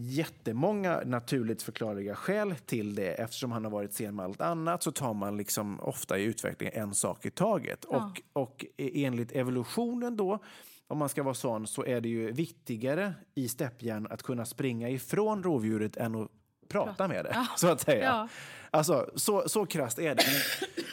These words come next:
Speaker 1: Men det har ju präglat mitt år jätte-, jättemycket. Och som sagt, ovissheten har gjort att jag har lämnat utanför, för jag har liksom inte vetat vad jag skulle säga,
Speaker 2: Men sen
Speaker 1: liksom.
Speaker 2: vill man ju inte lämna ut barnen heller. Och
Speaker 1: Nej,
Speaker 2: det
Speaker 1: det
Speaker 2: är ju
Speaker 1: vill man inte.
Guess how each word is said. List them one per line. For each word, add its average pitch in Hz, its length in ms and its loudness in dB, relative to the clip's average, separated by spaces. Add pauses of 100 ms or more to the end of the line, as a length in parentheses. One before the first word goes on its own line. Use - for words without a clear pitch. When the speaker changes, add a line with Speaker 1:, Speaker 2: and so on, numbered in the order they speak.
(540)
Speaker 1:
Men 190 220 4
det 247 160 4
har 226 160 2
ju 233 180 2
präglat 160 580 0
mitt 143 260 0
år 139 100 4 (360)
jätte-, 156 480 2
jättemycket. 120 720 0 (800)
Och 127 140 -2
som 151 100 2
sagt, 143 180 2
ovissheten 143 600 2
har 139 100 0
gjort 123 180 -2
att 107 120 -2
jag 113 60 4
har 123 80 6
lämnat 120 260 0
utanför, 117 340 -2
för 131 60 0
jag 135 140 4
har 156 140 0
liksom 156 280 -2
inte 160 120 -6
vetat 156 120 0
vad 127 100 0
jag 120 80 0
skulle 127 220 0
säga, 131 640 0
Speaker 2:
Men 226 120 -4
sen 233 120 -6
Speaker 1:
liksom. - 0 -
Speaker 2:
vill 240 240 -2
man 247 60 -4
ju 240 40 -4
inte 233 160 -8
lämna 208 280 -8 (100)
ut 233 240 -8
barnen 185 340 -6
heller. 165 200 -6
Och 165 60 0
Speaker 1:
Nej, 208 120 4
Speaker 2:
det 208 100 2
Speaker 1:
det 208 40 0
Speaker 2:
är - 20 2
ju 233 60 2
Speaker 1:
vill 233 100 0
man 233 120 0
inte. - 300 -6